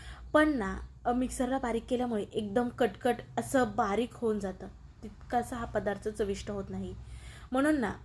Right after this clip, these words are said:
असं रफली आपल्याला चाकूने चिरून घ्यायचं आहे. तुम्हाला आत्तापर्यंत आजच्या रेसिपीचं नाव नव्हतं सांगितलं, तर आज आपण इथं करत आहोत वांग्याचा ठेचा किंवा वांग्याचं भरीत म्हणू शकता.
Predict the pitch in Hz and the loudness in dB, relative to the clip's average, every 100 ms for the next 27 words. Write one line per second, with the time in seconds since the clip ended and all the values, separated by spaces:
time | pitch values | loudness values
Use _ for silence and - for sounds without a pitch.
0 | 240 247 294 277 269 277 269 302 302 208 | -4 4 6 6 6 0 2 2 2 0
1 | 202 240 - - - 226 - 226 233 262 | -2 -4 -16 -16 -4 -4 -2 -2 -2 0
2 | 214 190 185 180 - 180 - - - - | 0 0 -4 -6 -10 -12 -14 -18 -18 -18
3 | - - - 277 294 302 - - 285 285 | -16 -16 2 6 6 4 0 -2 0 0
4 | 262 - - 240 240 202 214 202 - 233 | 0 -2 -2 -4 -2 -2 -6 -6 -4 -2
5 | 202 196 202 196 202 185 180 185 - - | -2 -2 -4 -6 -8 -8 -8 -10 -12 -16
6 | - - 254 - 226 233 233 247 247 226 | -18 -2 0 0 2 2 2 -2 0 -2
7 | 220 226 233 226 226 190 190 190 - - | -2 -2 0 -2 -2 -6 -6 -8 -12 -12
8 | - - - 220 240 220 233 262 269 254 | -12 -14 -6 4 6 6 2 2 2 2
9 | - 196 - - 247 247 220 202 208 240 | 2 -6 -8 -4 -2 0 0 2 0 0
10 | 240 226 202 240 196 190 185 - | 2 2 2 0 0 -2 -6 -8